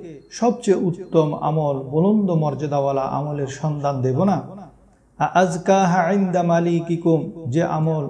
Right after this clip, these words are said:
আল্লাহর নিকট সবচেয়ে পবিত্র, ওয়া আরফাইহা ফি দারাজাতিকুম, যে আমল তোমাদের মর্যাদা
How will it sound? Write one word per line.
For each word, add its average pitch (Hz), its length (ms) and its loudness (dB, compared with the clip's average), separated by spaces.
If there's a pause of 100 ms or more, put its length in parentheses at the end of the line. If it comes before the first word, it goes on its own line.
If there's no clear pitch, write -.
(120)
আল্লাহর 151 400 -2
নিকট 170 300 -2
সবচেয়ে 185 560 0
পবিত্র, 143 420 0 (720)
ওয়া 143 100 2
আরফাইহা 156 1000 2
ফি 151 180 -2
দারাজাতিকুম, 143 1040 -2 (520)
যে 156 140 4
আমল 170 400 2
তোমাদের 175 480 0
মর্যাদা 151 600 0